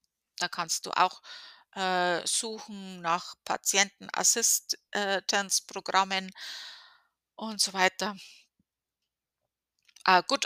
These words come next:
R X heißt dies, äh, diese App, jetzt habe ich's gefunden. Good R X, äh, das würde ich dir wär-, wärmstens empfehlen, kostenloses App. Da findest du eben die Coupons dafür.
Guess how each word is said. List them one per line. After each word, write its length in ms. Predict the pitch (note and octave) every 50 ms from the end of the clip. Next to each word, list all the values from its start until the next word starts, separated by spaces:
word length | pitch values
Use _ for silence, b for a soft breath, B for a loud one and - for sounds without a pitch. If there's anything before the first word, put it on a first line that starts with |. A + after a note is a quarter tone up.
| - -
R 220 | F3 G3 F#3 E3+ -
X 320 | - F3+ - - - - -
heißt 300 | E3+ D3 C#3 - - -
dies, 260 | C3+ - - - - -
äh, 280 | - E3+ E3+ E3 - -
diese 200 | E3 D#3+ - - -
App, 200 | D3 - _ -
jetzt 200 | - D#3 - -
habe 100 | - -
ich's 140 | - - -
gefunden. 480 | - D3+ - - - D3 - _ - - _
Good 180 | - B3+ C#4 -
R 280 | - - F#3+ G3 G3 -
X, 500 | - C4 D4 - - - - - - - B B B B B B B B B B B B _ -
äh, 280 | F#3+ G3 F#3+ F#3+ F#3+
das 180 | F#3 F#3+ F#3 -
würde 100 | G3 G3
ich 80 | - -
dir 180 | - F#3 F3+ -
wär-, 140 | - - - -
wärmstens 500 | F#3 G3+ A3 A3 - - - - - -
empfehlen, 800 | - G#3+ G#3 - - A#3 A3 G#3 G3+ G#3 G3+ G3+ G3 F#3+ - - - - -
kostenloses 760 | - G#3+ G#3+ - - G3 F#3+ G3 G3 G3 F#3+ - - F#3 - -
App. 220 | - - F3 F3+ _ - - - _ b b b b b b b b b b b _ -
Da 140 | - F#3+ F#3
findest 380 | - - F#3+ F#3 F3+ F3 - -
du 40 | -
eben 300 | - - F3+ - F3 E3
die 140 | - E3 -
Coupons 600 | - - - - - - E3+ E3 - - - -
dafür. 380 | - - - - - - -